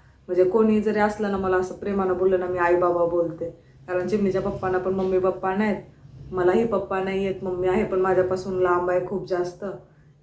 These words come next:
त्यामुळे मी सगळ्यांना आई बाबा, मला असं छान वाटतं आई बाबा बोलायला, मी बोलते. पण आता मी इथून पुढे ना, माझ्या आयुष्यात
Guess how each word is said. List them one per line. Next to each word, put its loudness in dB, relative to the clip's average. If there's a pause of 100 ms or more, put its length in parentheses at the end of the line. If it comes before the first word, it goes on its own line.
त्यामुळे 0
मी 0
सगळ्यांना 0
आई 2
बाबा, 2
मला 0
असं -6
छान -2
वाटतं -2
आई 6
बाबा 4
बोलायला, -2
मी -6
बोलते. 0 (360)
पण -2
आता -2
मी 2
इथून 0
पुढे 0
ना, -2
माझ्या 2
आयुष्यात 0